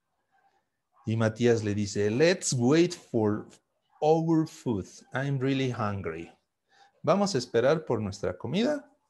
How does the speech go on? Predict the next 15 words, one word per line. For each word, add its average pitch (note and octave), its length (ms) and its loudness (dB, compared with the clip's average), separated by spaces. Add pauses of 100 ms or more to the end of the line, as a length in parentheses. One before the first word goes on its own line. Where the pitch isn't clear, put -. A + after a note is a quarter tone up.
(500)
Estoy D3 720 2
con F#2 260 -4
mucha A#2 880 -4
hambre. G2 600 -6 (1300)
Y A#2+ 100 -2
le A2+ 180 2
dice A#2+ 280 -4
Jimenita, G2+ 720 -6 (1800)
"Ok, C4 360 4 (500)
be G3 320 -4
patient." F#2+ 680 -6 (280)
Está D#3 380 -2
bien, A2 300 -2 (320)
sé A2 240 -6
paciente. E3+ 1040 0